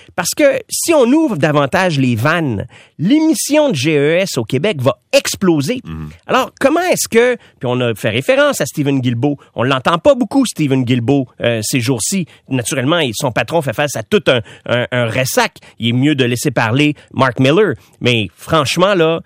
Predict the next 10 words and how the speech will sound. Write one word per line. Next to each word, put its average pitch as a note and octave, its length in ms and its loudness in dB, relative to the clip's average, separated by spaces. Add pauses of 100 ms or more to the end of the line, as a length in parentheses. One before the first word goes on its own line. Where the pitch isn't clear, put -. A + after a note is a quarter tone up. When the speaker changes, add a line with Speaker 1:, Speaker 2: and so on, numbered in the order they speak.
(220)
Speaker 1:
euh, G#2+ 440 0
c'est - 260 -4
très, - 240 0
très - 260 -2
dur C3 500 0
à G#2 100 0
suivre A2 640 -2 (240)
de - 40 -10
la G#2+ 100 -2
part C#3 380 2